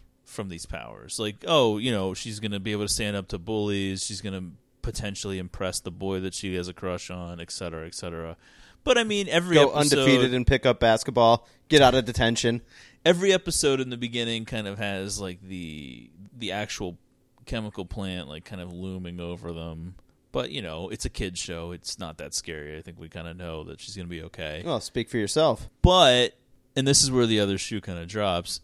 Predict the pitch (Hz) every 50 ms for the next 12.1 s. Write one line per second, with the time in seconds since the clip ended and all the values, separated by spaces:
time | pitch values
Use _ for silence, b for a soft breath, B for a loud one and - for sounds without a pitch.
0 | - - - 160 156 - 151 - - 160 135 117 101 95 - - 127 120 107 92
1 | 90 - - - 98 95 92 90 92 82 85 85 - - - 95 87 82 78 82
2 | 80 73 69 71 - - 98 110 117 113 - - - - - _ _ - 135 139
3 | 123 104 95 90 - 101 90 85 82 73 65 175 165 147 131 - - 135 151 165
4 | 180 180 170 - - 147 127 110 104 101 98 92 80 90 104 - 175 180 147 120
5 | - - _ - 147 175 185 214 196 - - 202 180 180 185 120 139 - - -
6 | 170 175 190 196 196 190 165 147 196 185 160 170 160 180 175 147 139 151 160 165
7 | 165 160 151 147 147 147 143 107 110 113 113 117 123 143 - - - - - 165
8 | 185 214 226 220 - 202 165 143 135 135 135 127 135 123 123 117 117 113 110 107
9 | 110 120 120 - _ _ _ B B B B B B B B - 190 180 196 202
10 | 190 196 170 151 156 185 220 254 226 208 165 131 113 107 98 - - - - 151
11 | 135 - - - 240 - - - 151 131 107 98 95 95 104 113 220 214 202 190
12 | - -